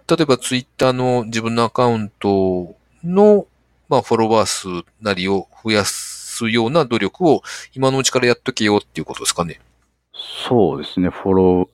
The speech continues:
Speaker 2: ー、Twitterでもいいですし、なんかブログ書いて、
Speaker 1: うん。
Speaker 2: 見に来てくれる人が増えるような状態にしておくのもいいと思いますし、
Speaker 1: うん、うん。
Speaker 2: まあ、聞いたですごく有名になってもいいと思いますし、なんか、
Speaker 1: うん。
Speaker 2: 何かをやってた方がいいと思いますね、どんどん。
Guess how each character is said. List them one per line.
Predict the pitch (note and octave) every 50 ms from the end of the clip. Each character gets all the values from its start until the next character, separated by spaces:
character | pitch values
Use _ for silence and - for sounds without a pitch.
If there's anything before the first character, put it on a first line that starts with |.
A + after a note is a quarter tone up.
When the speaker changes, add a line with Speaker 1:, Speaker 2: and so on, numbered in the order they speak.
| _ -
Speaker 2:
ー、 | -
Twitter | F2+ F2 - _ _ _ - G2+ F2+ E2+
で | E2 F2+
も | E2 D#2+
い | D#2
い | -
で | -
す | - -
し、 | - D#2
な | D#2 D#2
ん | -
か | - D#2+
ブ | - D#2+
ロ | D#2 E2 D#2+
グ | D#2+ E2 -
書 | - F2
い | E2 D#2
て、 | - - D#2 D#2 D2+ - _ _ _ _ G#2+
Speaker 1:
う | G2
ん。 | F#2 E2+ D2+ C#2 _ _ _ _ _ -
Speaker 2:
見 | F2+ F2
に | E2+ D#2 D2
来 | -
て | - - F3
く | - -
れ | C2+
る | C#2 -
人 | - - - -
が | -
増 | - - - - D#2
え | D#2 D#2 D2+ D2+ - - - - - - - - - _ _ -
る | D#2+ D#2+ D#2+ D2+ D#2
よ | D#2+ D#2 D#2 D#2
う | D#2
な | D2 - - - D#2+ - _ _ _ -
状 | - F2 E2 D#2
態 | - - - F2+ F2
に | F2+ F#2 F2 - - _ _ _ -
し | - -
て | - -
お | C#2+ -
く | - - D#3
の | C#3+ -
も | A#2+ - -
い | C3
い | -
と | - -
思 | - -
い |
ま | - - -
す | - - -
し、 | - - - - _ _ _ _ _ _ _ -
Speaker 1:
う | A#2
ん、 | G2+
う |
ん。 | F#2+ - - E2+ D2 _ _ _ _ _ _ _ _ _ _ _ _ -
Speaker 2:
ま | B2+ A2+ F2+
あ、 | E2+ _ _ -
聞 | - - - F2
い | E2+
た | - E2+
で | E2+
す | - - -
ご | E2 E2 D#2+
く | - -
有 | D#2 D#2 D2
名 | D2 D#2
に | D2
な | C#2+
っ | C#2+ -
て | - -
も | - -
い | -
い | -
と | - A#1+
思 | - - - -
い |
ま | - - - -
す | - -
し、 | -
な | E2+ F2+
ん | F#2+
か、 | - - - -
Speaker 1:
う | A#2
ん。 | A2+ G#2+ G#2 G2+ F#2 F2 E2+ E2+ _ _ _ _ _ _ _ _
Speaker 2:
何 | - G2+ G#2 A2+ A2 F#2+
か | - - -
を | -
や | - -
っ | -
て | - - -
た | - F#2
方 | F2+ - F2 F#2
が | - - -
い | -
い | _
と | - -
思 | - -
い |
ま | - -
す | -
ね、 | -
ど | - - -
ん | - -
ど | -
ん。 | -